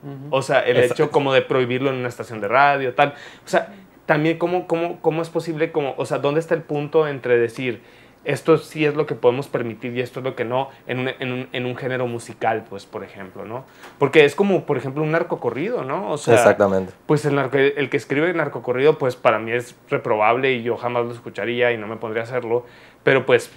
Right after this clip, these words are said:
Speaker 2: es una realidad social, pues, ¿no? O sea, como que siento que tampoco podemos estar en la negativa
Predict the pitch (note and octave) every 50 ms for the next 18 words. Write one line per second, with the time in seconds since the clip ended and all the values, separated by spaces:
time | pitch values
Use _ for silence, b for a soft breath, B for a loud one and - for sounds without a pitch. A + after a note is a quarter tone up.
0 | - - - - _ - _ _ _ - B2 G#2 B2+ B2 C3 C3 B2 A2+ G#2+ G2
1 | G2 - - G#2+ - - A#2 A#2+ A#2 G#2+ - A2 G2 F2+ F#2 G2 A2 A2 A2 G#2+
2 | G2+ - G#2+ - - G#2+ G#2+ G#2+ A#2 G2+ A#2 A2 G#2 C#3 A#2 C#3+ A#2+ A#2 G#2+ G2+
3 | G#2+ G2 C3+ B2 - C3+ A2 A2 B2 B2+ A#2+ - - - - A#2+ B2 B2+ A#2+ A2+
4 | A2+ A2 G#2 G2 - - B2 B2 B2 B2+ B2+ C3+ C3+